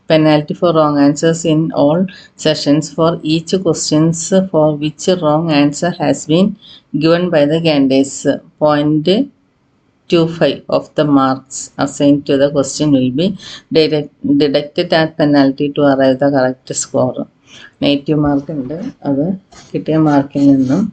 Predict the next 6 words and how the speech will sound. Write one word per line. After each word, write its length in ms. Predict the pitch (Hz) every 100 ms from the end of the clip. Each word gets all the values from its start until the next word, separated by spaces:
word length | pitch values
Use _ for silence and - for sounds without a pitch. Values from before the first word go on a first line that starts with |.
| _ - - _ _ _ - -
സീറോ 240 | 143 147 143
പോയിന്റ് 300 | 139 147 160 160
ടു 80 | 139 -
ഫൈവ് 200 | 147 151 147
മാർക്ക് 340 | 131 - 180 220 - _ -
നഷ്ടപ്പെടും. 640 | 104 - 135 117 117 117